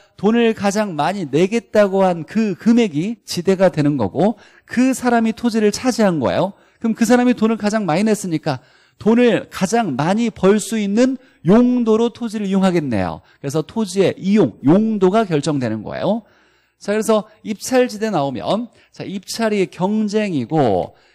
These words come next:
입찰지대란 이용자가 지불하고자 하는, 내가 내겠다고 하는 무슨 금액? 최대예요, 최대. 이게 중요한 거예요. 최대로 지불하겠다고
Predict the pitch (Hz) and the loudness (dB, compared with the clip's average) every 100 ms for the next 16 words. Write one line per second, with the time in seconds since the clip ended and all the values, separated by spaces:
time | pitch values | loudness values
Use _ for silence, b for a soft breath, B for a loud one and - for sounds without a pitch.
0 | b 208 - - 247 233 - - 214 196 | b -14 -10 -4 0 0 -2 -2 2 2
1 | 117 147 226 254 b b b 185 226 247 | 2 0 -2 -6 b b b -2 0 2
2 | 233 226 226 - - 220 226 240 233 220 | 2 4 2 0 -4 -4 2 2 2 0
3 | 196 202 202 247 226 151 _ _ - 160 | 0 0 0 -2 -2 -4 _ _ -10 -6
4 | 135 123 170 143 170 214 233 - 220 202 | -4 -4 -2 0 0 0 -2 0 2 2
5 | 202 233 220 208 233 160 185 240 208 190 | 0 2 0 0 -2 -4 -2 -2 0 0
6 | 240 285 - b b - - 294 220 147 | 0 -2 -6 b b -12 -2 0 2 0
7 | 92 - 101 92 87 b b 156 180 165 | -2 -10 -12 -12 -14 b b -8 -6 -6
8 | 170 170 165 143 101 123 - - 233 220 | -6 -6 -6 -4 -4 -4 -8 -4 0 2
9 | 196 202 196 180 233 285 - b b - | 2 2 2 2 2 0 -4 b b -10
10 | 190 190 202 196 175 170 156 139 160 185 | -8 -4 0 0 0 -4 -4 -4 -4 -6